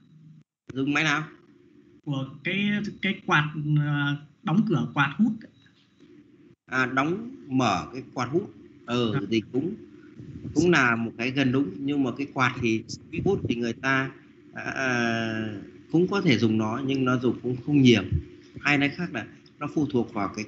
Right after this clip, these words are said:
Speaker 1: công nghệ, tức là khi em đẩy xi nanh, tức là đẩy cái quạt ra tới, tới nơi,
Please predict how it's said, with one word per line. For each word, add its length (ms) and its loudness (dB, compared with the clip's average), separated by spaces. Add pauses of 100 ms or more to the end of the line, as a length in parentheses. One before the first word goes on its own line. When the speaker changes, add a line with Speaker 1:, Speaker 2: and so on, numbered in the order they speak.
Speaker 1:
công 180 2
nghệ, 260 0 (160)
tức 80 -8
là 180 0 (280)
khi 160 8
em 220 4
đẩy 260 2 (220)
xi 200 -4
nanh, 340 -2 (340)
tức 80 -2
là 100 0
đẩy 180 0
cái 240 -4
quạt 260 -4
ra 180 0
tới, 340 -6 (380)
tới 100 2
nơi, 260 4